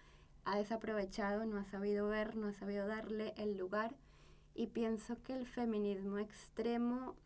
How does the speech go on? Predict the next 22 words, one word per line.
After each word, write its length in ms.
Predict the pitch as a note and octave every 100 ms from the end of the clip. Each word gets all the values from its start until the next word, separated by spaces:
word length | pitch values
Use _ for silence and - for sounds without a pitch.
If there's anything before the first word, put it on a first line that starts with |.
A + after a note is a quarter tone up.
| - - - - - - G#3
va 60 |
a 40 | G#3
generar 420 | G#3 A3 A3+ G3
lo 120 | G3
mismo, 440 | A3 A3+ G#3 A3+ A3+
como 180 | G3+ G3+
que 140 | G3+ -
a, 140 | - - -
a 100 | G#3+
mí 120 | A3+
lo 100 | C4+
que 80 | C#4
me 100 | D4+
preocupa 360 | - A3+ A#3 B3+
es 60 |
la 100 | A#3+
grieta 560 | A3 A3+ F#3+ F#3+ G3+ G3 -
que 120 | G#3+
se 160 | G#3 G#3+
genera 500 | G#3 G#3 G#3 A3+ B3+ - - - -
entre 320 | G#3+ G#3 G3+
movimientos 880 | G3+ G3 G3+ F#3+ G3 G#3+ A3 -